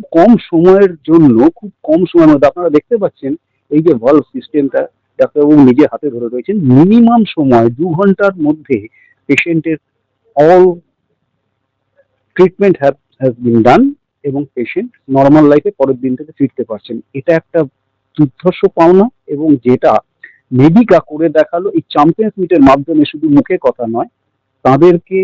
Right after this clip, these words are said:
তাদের অভিজ্ঞতার নিরিখে তাদের খরচ সমস্ত কিছু তারা বললেন এবং তারা হেঁটে চলে স্টেজে এসে তারা তাদের অভিজ্ঞতা শেয়ার করলেন। এটা একটা দুর্ধর্ষ পাওনা। আপনারা দেখতে পাচ্ছেন ডাক্তার পি কে হাজারের হাতে, যিনি ইন্টারভেনশনাল কার্ডিওলজিস্ট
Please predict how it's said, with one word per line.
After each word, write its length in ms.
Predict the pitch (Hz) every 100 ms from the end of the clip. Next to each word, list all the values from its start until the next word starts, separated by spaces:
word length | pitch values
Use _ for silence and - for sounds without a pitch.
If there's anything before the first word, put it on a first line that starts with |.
| 196 -
তাদের 220 | 135 147 135
অভিজ্ঞতার 480 | 127 170 170 180 180
নিরিখে 380 | 175 185 175 185 180 -
তাদের 260 | 139 143 151 - _
খরচ 360 | _ 151 165 175 -
সমস্ত 280 | 220 302 302 294
কিছু 140 | 202 170 147
তারা 140 | 135 135
বললেন 300 | 143 156 254 - _ _ _ -
এবং 200 | 196 165 170 -
তারা 180 | 143 151 135
হেঁটে 220 | 143 220 -
চলে 200 | 196 202 285 _ _ _ _ _
স্টেজে 360 | 175 170 196 220
এসে 160 | 208 302 -
তারা 160 | 160 165 165
তাদের 180 | 156 165 143
অভিজ্ঞতা 360 | 185 175 175 151
শেয়ার 180 | 139 123
করলেন। 200 | 139 139 156 160
এটা 120 | 190
একটা 160 | - 180 - _ _ - -
দুর্ধর্ষ 360 | 147 - 147 - 131
পাওনা। 240 | 110 110 120
আপনারা 200 | - 123 120
দেখতে 200 | - 131
পাচ্ছেন 240 | 127 - 220 _ _ _
ডাক্তার 200 | 127 - -
পি 80 | 175 160
কে 60 | 135
হাজারের 300 | 117 117 110
হাতে, 160 | 107 131 131 _ _
যিনি 180 | 127 139 - 156
ইন্টারভেনশনাল 600 | 160 160 165 - 165 349 - _ _ _ _ _ _ -
কার্ডিওলজিস্ট 800 | 110 123 156 160 151 151 156